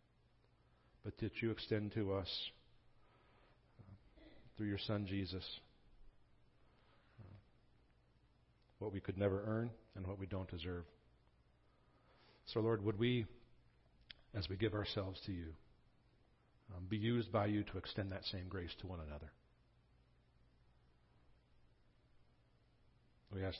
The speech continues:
this in the name of your Son, Jesus. Amen. Uh, so in this series, we're looking at what happy couples know. A-, and we've been saying that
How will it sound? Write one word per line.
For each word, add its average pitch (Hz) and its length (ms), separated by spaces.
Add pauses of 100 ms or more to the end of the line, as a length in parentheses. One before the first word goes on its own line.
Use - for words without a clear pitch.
this 95 180
in 87 60
the 87 40
name 92 100
of 87 40
your 90 160
Son, 92 180
Jesus. 76 300 (1200)
Amen. 80 180 (4000)
Uh, - 120
so 131 180
in 135 80
this 113 160
series, 120 400 (340)
we're 117 100
looking 127 280
at 113 180
what 110 180
happy 123 260
couples - 320
know. 113 200 (1120)
A-, 110 40
and 120 340
we've 123 140
been 120 100
saying 160 340
that 127 140